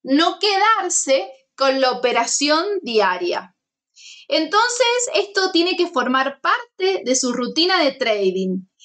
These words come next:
Y antes de ingresar cada operación, tomarse un pequeño momento para incorporar esta nueva creencia. Y así sucesivamente, hasta que la misma se pueda convertir en un hábito.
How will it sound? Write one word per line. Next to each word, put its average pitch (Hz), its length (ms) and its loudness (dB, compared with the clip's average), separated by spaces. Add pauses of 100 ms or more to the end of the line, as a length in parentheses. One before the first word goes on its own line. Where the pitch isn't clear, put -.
(160)
Y 320 200 2
antes 415 800 -2
de 254 80 2
ingresar 254 720 0
cada 381 300 0
operación, 311 600 -2 (360)
tomarse 415 640 0
un 370 220 -2
pequeño 359 500 0
momento 294 600 0 (500)
para 269 180 0
incorporar 277 800 0
esta - 240 -4
nueva 330 520 4
creencia. 208 840 -2 (880)
Y 262 140 0
así 311 360 0
sucesivamente, 320 1200 2 (420)
hasta 359 340 -8
que 349 120 0
la 349 160 2
misma 320 480 0
se 311 200 -4
pueda 277 260 0
convertir 254 600 -2
en 247 120 0
un 233 140 -2
hábito. 190 680 -2